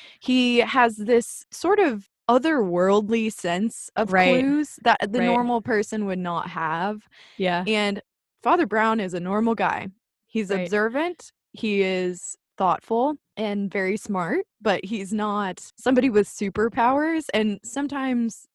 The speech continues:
Speaker 1: Sherlock seems a little bit like he's got superpowers.
Speaker 2: Right. Here, this is a quote, um, from Chesterton about that. He says,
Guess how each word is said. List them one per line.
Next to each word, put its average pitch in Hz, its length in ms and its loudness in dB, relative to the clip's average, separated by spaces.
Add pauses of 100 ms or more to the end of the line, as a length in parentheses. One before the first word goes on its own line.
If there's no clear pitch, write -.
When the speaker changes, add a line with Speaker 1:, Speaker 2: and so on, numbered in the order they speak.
(200)
Speaker 1:
Sherlock 190 540 -2
seems 185 400 -8
a 185 100 -6
little 175 220 -6
bit 160 180 -6
like 160 240 -6
he's 160 260 -10
got 151 320 -10 (600)
superpowers. - 880 -12 (480)
Speaker 2:
Right. 190 340 -10
Here, 240 320 0
this 226 160 -4
is 214 80 -8
a 202 80 -2
quote, 185 340 -2 (120)
um, 185 320 -4
from 190 180 -6
Chesterton 185 460 -6
about 180 320 -6
that. 175 220 -8
He 185 120 -8
says, 180 460 -8